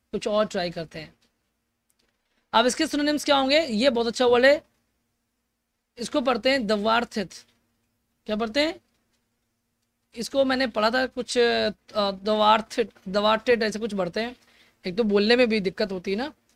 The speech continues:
हाँ, दवार्थित, कुछ भी पढ़िए, इसको याद कर लीजिए, ठीक है? काफ़ी कॉम्प्लिकेटेड वर्ड है, आज तक पूछा नहीं गया कभी एग्जाम में, but याद करना चाहे तो आप कर सकते हैं, ठीक है? हाँ, thwarted ऐसे कुछ पढ़ते हैं इसको। Esteralized,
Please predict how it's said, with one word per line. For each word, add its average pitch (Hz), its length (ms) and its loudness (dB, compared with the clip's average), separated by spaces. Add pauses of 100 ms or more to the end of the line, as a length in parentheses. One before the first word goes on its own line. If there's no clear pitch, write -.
(340)
हाँ, 208 420 0
दवार्थित, 208 760 2
कुछ 254 140 0
भी 240 160 0
पढ़िए, 233 280 0
इसको 240 180 0
याद 202 220 2
कर 196 100 -4
लीजिए, 165 380 -8 (480)
ठीक 180 140 -12
है? 269 120 -14 (140)
काफ़ी 214 280 0
कॉम्प्लिकेटेड 233 580 -4
वर्ड 196 240 -4
है, 269 140 -8 (420)
आज 202 220 2
तक 220 160 -6
पूछा 220 260 -2
नहीं 214 160 -2
गया 208 160 2
कभी 180 220 -4
एग्जाम 175 300 -4
में, 233 200 -8 (380)
but 214 160 0
याद 208 320 0
करना 196 240 -8
चाहे 190 180 -6
तो 190 60 -4
आप 175 140 -8
कर 180 60 -10
सकते 160 300 -14
हैं, 156 140 -14
ठीक 196 180 -12
है? 320 100 -12 (640)
हाँ, 165 260 -12 (220)
thwarted 196 600 0 (580)
ऐसे 190 180 -8
कुछ 196 120 -8
पढ़ते 180 300 -6
हैं 185 80 -6
इसको। 170 260 -14 (840)
Esteralized, 262 840 2